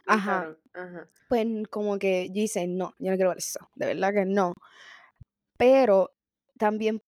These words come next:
Speaker 1: te puedo decir que me he sentado a ver algunos juegos y se ve interesante. Porque el día que yo fui con-,
Speaker 2: Ujú.
Speaker 1: contigo a Eco,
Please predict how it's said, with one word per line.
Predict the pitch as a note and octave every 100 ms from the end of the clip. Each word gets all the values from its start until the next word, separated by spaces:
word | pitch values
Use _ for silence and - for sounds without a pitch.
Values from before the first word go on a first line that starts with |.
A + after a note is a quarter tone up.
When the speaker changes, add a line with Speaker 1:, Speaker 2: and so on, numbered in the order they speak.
| _
Speaker 1:
te | A#3+
puedo | A#3+ B3+
decir | B3 C4 A3+
que | - G3 -
me | G3+
he |
sentado | A#3 C4 B3 A#3
a |
ver | A#3+
algunos | A#3 A#3+ A#3
juegos | A3+ G#3 F3+ F3+ -
y | G3
se | G3+
ve | F#3
interesante. | F3+ E3+ D#3+ - - - D#3+ F#3
Porque | F#3+ G3
el | G3
día | G3
que | G3 A3
yo |
fui | A3+ B3
con-, | - B3+
Speaker 2:
Ujú. | A3+
Speaker 1:
contigo | A#3 C4+ A3 A3+
a | A3
Eco, | A3+ F#3+ F3